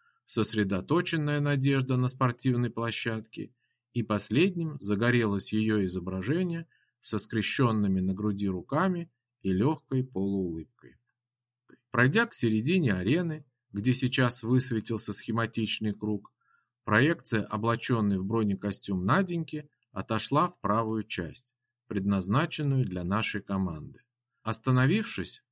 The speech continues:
позу девушка заняла весьма вольную, закинув винтовку на плечо,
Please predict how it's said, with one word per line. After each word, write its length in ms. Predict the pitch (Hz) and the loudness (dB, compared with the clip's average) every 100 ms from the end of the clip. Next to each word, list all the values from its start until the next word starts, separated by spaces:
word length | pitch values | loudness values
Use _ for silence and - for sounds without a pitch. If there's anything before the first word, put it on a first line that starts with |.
| - | -2
позу 380 | 196 226 160 98 | 0 0 -2 0
девушка 520 | 110 104 92 - 95 | 2 2 0 -4 -4
заняла 440 | 98 98 110 190 | 0 2 2 0
весьма 360 | 175 131 120 143 | 0 -2 0 2
вольную, 600 | 131 113 95 82 80 - _ - | 4 4 2 -2 -8 -14 _ -8
закинув 680 | 98 104 - 196 208 190 - | -2 -2 0 0 0 -2 -2
винтовку 560 | 101 95 127 143 - | 0 2 0 -2 -4
на 100 | 110 | -6
плечо, 520 | 110 113 107 90 71 | -2 -4 -4 -8 -10